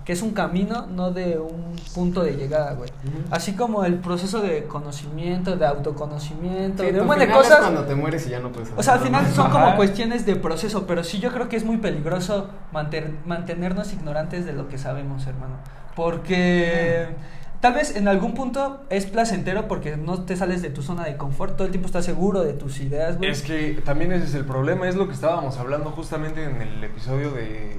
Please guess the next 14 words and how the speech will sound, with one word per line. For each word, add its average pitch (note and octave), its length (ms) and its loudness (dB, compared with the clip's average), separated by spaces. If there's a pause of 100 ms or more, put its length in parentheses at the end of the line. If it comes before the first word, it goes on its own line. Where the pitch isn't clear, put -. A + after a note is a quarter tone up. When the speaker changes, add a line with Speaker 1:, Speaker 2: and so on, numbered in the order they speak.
Speaker 3:
Iván, C#3 480 -2
el, A#2 240 0 (880)
el B2+ 100 -4
podcast E3 380 -2
pasado, B2+ 400 -2 (340)
que D3+ 100 4
a D3 60 8
mí F3+ 180 4
por F#3+ 200 2
lo D#3 80 2
menos E3+ 240 -2
me D3+ 80 -4
da D#3 100 2
miedo E3+ 460 -2